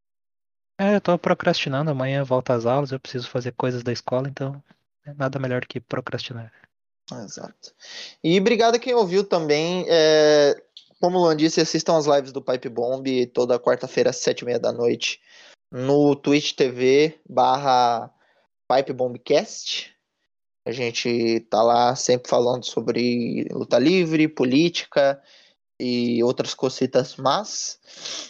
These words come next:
Speaker 2: tem também nada, tem porra nenhuma, meu Instagram tá lá,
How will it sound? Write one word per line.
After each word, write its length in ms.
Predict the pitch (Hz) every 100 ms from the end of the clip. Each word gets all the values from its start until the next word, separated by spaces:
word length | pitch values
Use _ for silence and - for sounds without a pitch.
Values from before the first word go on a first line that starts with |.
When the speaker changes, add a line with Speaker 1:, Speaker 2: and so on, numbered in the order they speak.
| _ _ _
Speaker 2:
tem 240 | 185 196
também 720 | 208 190 180 165 170 175 175 170 165 160 156 147 139 131 143
nada, 300 | 277 277 262 -
tem 140 | - 226
porra 340 | - 262 254
nenhuma, 360 | 220 190 214 220
meu 80 | 196
Instagram 760 | 190 180 170 170 165 156 156 - _ _
tá 140 | 156 143
lá, 320 | 143 202